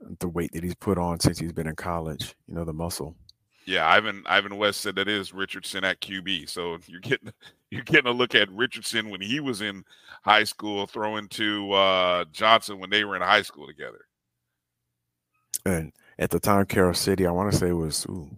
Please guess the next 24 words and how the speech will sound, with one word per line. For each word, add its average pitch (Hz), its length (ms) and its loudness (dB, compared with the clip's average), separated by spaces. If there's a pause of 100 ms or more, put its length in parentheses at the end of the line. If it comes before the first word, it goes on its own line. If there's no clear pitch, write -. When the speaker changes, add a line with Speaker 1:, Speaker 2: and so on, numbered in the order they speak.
(100)
Speaker 1:
class - 340 -2
six - 240 -2
A. 107 220 2 (920)
You 92 80 -6
know, 92 100 4
back 98 280 2
then, 101 160 0
I 95 40 2
mean, 90 160 0
they've 95 260 2 (400)
changed 104 240 4
the 90 60 -2
classifications 90 720 0
a 78 40 -6
few 95 180 -6
times 80 380 -4
in 69 100 -8
Florida, 57 440 -8
but 62 100 -8
I 64 140 -6
think 95 140 -6
they 87 80 -4
were 78 120 -2
class - 480 -8